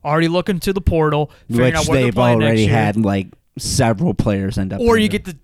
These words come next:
Speaker 1: the team that just rallies around their favorite assistant coach that got the job.
Speaker 2: And then the last one.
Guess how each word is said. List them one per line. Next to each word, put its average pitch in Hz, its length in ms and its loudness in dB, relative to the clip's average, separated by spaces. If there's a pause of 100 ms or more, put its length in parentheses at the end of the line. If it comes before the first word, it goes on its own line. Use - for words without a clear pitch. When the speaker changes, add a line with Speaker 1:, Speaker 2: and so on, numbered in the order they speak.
Speaker 1:
the 208 100 -4
team 214 280 0
that 196 80 0
just 165 200 -2
rallies 170 520 2
around 151 320 0
their 147 120 0
favorite 147 360 -2
assistant 143 400 -6
coach 147 260 -2
that 139 100 -8
got 139 200 -4
the 131 80 -14
job. 120 360 -10 (540)
Speaker 2:
And 107 160 2
then 104 160 2
the 104 80 2
last 101 460 0
one. 101 280 -4